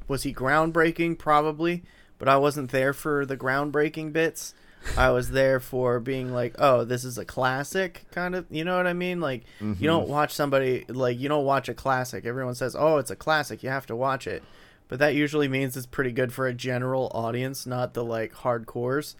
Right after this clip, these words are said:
Speaker 1: And we're all hardcore here, so it it didn't really strike me as, like, a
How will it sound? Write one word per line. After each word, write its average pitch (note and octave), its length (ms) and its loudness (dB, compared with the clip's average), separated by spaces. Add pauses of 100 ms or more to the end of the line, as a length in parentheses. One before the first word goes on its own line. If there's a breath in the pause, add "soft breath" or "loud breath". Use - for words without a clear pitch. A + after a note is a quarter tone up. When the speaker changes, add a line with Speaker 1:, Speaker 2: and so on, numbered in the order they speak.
(440 soft breath)
Speaker 1:
And B2 260 -2
we're C3 180 2
all A2+ 200 4
hardcore B2 580 0
here, B2+ 320 0 (380 soft breath)
so B2 640 4 (120)
it B2 220 -2 (320)
it B2+ 300 -6
didn't D3+ 280 0
really C3+ 300 2
strike C3 460 2
me C3 160 -2
as, A#2+ 280 -4
like, B2 240 -2
a A#2+ 340 0